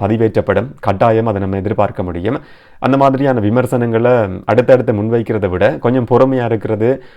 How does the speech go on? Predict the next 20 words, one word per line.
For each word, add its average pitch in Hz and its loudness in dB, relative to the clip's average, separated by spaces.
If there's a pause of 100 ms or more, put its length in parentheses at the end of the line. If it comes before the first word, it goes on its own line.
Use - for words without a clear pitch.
(120)
நல்லதா 107 4
இருக்கும். 98 0 (200)
அடுத்தது 139 2
வந்து, 165 0
சூரியன் 151 2
எஃப் 123 0
எம் 113 0
செய்தி 127 0
பிரிவால 120 2
வெளியிடப்பட்டதா 110 0 (120)
சொல்லப்படுற 110 0 (280)
ஒரு 104 4 (120)
பதிவை 127 4
வந்து 107 0
டாக்டர் 107 2
தன்னுடைய 107 2 (340)
Facebook 113 2 (160)
பக்கத்துல 104 0
பதிவு 107 0
செய்திருக்கிறாரு. 95 -2